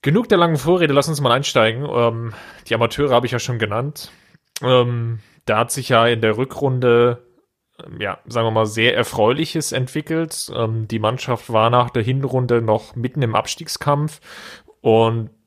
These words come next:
hat sich jetzt so sukzessive rausgearbeitet mit einem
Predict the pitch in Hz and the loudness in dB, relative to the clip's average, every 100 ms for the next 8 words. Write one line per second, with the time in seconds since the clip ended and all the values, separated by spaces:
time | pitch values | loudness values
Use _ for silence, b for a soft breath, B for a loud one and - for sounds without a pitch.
0 | _ _ _ - 117 - 123 135 - 117 | _ _ _ -8 -6 -6 -6 -6 -6 -6
1 | - 135 143 - 127 110 113 135 - - | -6 -8 -8 -6 -2 2 2 2 0 2
2 | 120 123 123 131 120 - _ - 117 110 | 4 2 2 -2 -4 -8 _ -12 -10 -6
3 | 113 107 107 107 - | -6 -4 -6 -10 -14